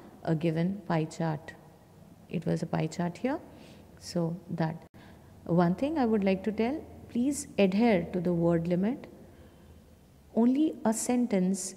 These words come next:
is enough as an introductory sentence, okay? One introductory sentence as to what is that thing about and what are you going to write. Then immediately come to the point, okay, what you want to express.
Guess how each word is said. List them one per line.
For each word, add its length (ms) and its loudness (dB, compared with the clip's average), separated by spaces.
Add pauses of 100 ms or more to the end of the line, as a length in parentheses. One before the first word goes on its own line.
is 160 2
enough 480 0
as 180 0
an 100 2
introductory 640 -2
sentence, 600 -4
okay? 300 -6
One 260 2
introductory 580 0
sentence 420 -2
as 180 -2
to 60 -2
what 440 0 (340)
is 200 0
that 240 -2
thing 200 4
about 360 0
and 120 2
what 160 -2
are 60 0
you 100 0
going 160 0
to 100 0
write. 420 2 (500)
Then 360 6
immediately 460 4
come 280 2
to 80 0
the 120 -2
point, 440 -2
okay, 340 -2
what 340 2
you 80 2
want 300 0
to 80 2
express. 640 -4